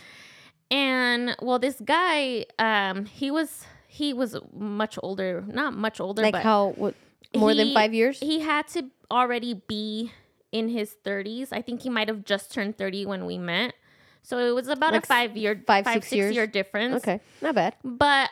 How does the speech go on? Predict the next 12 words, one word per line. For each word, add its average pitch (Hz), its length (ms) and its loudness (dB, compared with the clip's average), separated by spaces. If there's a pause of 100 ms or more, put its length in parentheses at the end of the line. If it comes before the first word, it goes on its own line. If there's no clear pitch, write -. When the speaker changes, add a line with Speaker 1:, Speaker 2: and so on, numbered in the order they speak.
Speaker 1:
our 233 140 6
mindset 226 640 0
is 190 160 -6
just 226 200 -8
completely 247 840 -4
off, - 520 2
right? 196 320 0 (220)
Because 196 600 0 (160)
I'm 302 280 0
over 254 180 0
here, 226 440 0
like, 175 600 0